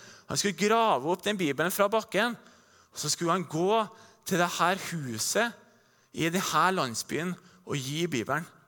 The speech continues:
Men han torde ikke. Det tok han hundre dager før han torde og gjorde det.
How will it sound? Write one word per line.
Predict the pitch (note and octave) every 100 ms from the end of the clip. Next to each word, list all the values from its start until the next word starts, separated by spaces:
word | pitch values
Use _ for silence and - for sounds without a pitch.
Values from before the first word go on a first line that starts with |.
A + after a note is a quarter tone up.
| _ _ _ _ _ -
Men | D3
han | E3 F3
torde | F#3 B2 F#2+
ikke. | - - F3 - _ _ _ _ _ _ _ _ _ _ -
Det | F3+ F#3+
tok | G3 -
han | G#3+
hundre | - A#3 A#3+ A3 C#3 F3
dager | G#3 E3 E3+ G3+ - - _ _ -
før | - D#3+ E3+ F3+ F3 - - F3
han | E3
torde | - E3 A#2+ B2+ D3+
og | D#3
gjorde | C3+ G#2+
det. | B2+